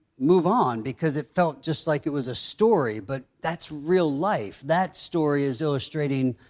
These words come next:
our story. And so even in this room, we're all different and have different abilities. And there's no use saying, "Well, I'm better than her at hospitality," or, you know, "I, I'm a better,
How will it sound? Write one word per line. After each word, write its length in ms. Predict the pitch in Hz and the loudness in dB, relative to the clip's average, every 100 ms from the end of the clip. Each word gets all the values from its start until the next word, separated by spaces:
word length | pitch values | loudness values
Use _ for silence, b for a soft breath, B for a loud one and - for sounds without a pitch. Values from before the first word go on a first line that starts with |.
| b | b
our 220 | 147 185 | 0 0
story. 600 | 175 - 143 117 98 98 | 2 -2 -2 -2 -4 -6
And 120 | 110 127 | -8 -6
so 540 | - 147 135 135 127 b b b b - | -2 -2 -2 -2 -6 b b b b 0
even 240 | 160 170 | 2 4
in 80 | 160 | 4
this 240 | 160 - | 2 0
room, 460 | 143 190 202 120 113 | 2 4 4 2 -2
we're 180 | 139 147 | -2 -2
all 320 | 160 170 120 | -2 -4 -4
different 460 | 165 185 - 135 120 | 0 0 2 -2 -2
and 100 | 131 | -4
have 220 | 147 123 | -4 -2
different 320 | 160 - 151 | -4 -2 -2
abilities. 720 | 139 147 208 147 117 110 107 | 0 0 2 0 -2 -6 -6
And 120 | 143 139 | -2 -2
there's 200 | 123 156 | -2 0
no 140 | 160 | 4
use 280 | 160 147 131 | 4 4 0
saying, 640 | - 185 202 147 127 139 b b b | -2 -2 0 0 -2 -4 b b b
"Well, 120 | 127 | 0
I'm 140 | 151 | 0
better 280 | 143 151 139 | 2 2 2
than 200 | 127 131 | -2 -4
her 280 | 120 147 131 | 0 2 2
at 80 | 123 | -2
hospitality," 1040 | 139 139 - 135 139 139 131 120 117 117 | -2 -4 -4 -6 -2 0 0 -2 -4 -4
or, 240 | 113 110 - b b | -4 -6 -10 b b
you 100 | 120 | -12
know, 200 | 113 110 | -10 -6
"I, 300 | 123 151 139 | -4 -4 0
I'm 80 | 156 | 0
a 40 | |
better, 480 | 120 156 143 135 123 | 2 2 2 0 -4